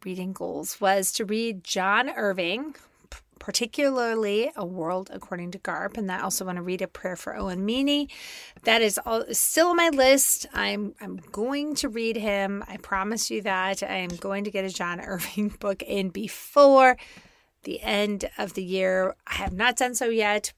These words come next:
but I ha-, have a plan. I absolutely have a plan to do. Another one of my goals was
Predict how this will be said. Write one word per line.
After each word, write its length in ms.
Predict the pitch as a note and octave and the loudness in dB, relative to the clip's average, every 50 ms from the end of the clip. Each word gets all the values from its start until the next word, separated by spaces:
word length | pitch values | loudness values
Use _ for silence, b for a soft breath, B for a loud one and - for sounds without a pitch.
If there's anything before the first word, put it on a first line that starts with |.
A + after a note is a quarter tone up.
| _ | _
but 380 | - F#3 F3+ F3+ _ - - - - | -4 -4 -4 -4 _ -8 -10 -10 -8
I 120 | G3+ F#3 F3 | -12 -12 -10
ha-, 360 | E3+ - G3+ F#3 F#3 F#3+ - - | -10 -10 -8 -6 -6 -8 -8 -10
have 260 | - - F#3 F3+ F3 | -14 -12 -12 -10 -12
a 40 | F3+ | -12
plan. 640 | - - - - G3 F3+ F3+ F3+ F#3 G3 G#3+ A3+ A3+ _ _ _ _ _ - | -14 -12 -6 -4 -2 -2 0 -2 -2 -2 -4 -6 -8 _ _ _ _ _ -12
I 160 | G3 F#3 - - - - | -12 -12 -12 -14 -10 -8
absolutely 480 | - G3 - - A3+ G#3+ G#3+ A3 G#3+ G3+ | -6 -2 0 0 2 2 0 2 0 0
have 160 | F3+ F#3+ F#3 | 0 0 -2
a 60 | F#3+ | -2
plan 320 | F3+ - G3 F#3+ F#3+ F#3+ F#3 | -4 -4 -4 -2 -2 -2 -4
to 100 | - F#3+ | -4 -4
do. 320 | E3 G3+ F3+ F#3+ A#3 B3 B B B B B B B B B B B B - | -4 -4 -2 -2 -4 -4 B B B B B B B B B B B B -4
Another 440 | A3+ A#3 C4+ D#4+ F#4 G4 A4+ A4 F4+ | -2 4 8 8 8 8 8 4 4
one 240 | C#4+ C4 A#3+ A3 A3 | 4 4 2 4 4
of 160 | G#3 F#3+ F#3+ | 2 0 0
my 140 | G3+ G3 F#3+ | 0 -2 -2
goals 680 | F#3 - G3+ G3 F#3+ F3+ F3 F3 F3+ G#3 G#3 - - - | -2 -4 -2 -2 0 0 0 -2 -2 -2 -4 -6 -8 -8
was 600 | A3+ A3+ A3+ A3+ A#3 A#3 A#3 A#3 A#3+ G#3+ - - | 0 2 2 4 4 2 2 2 2 2 2 2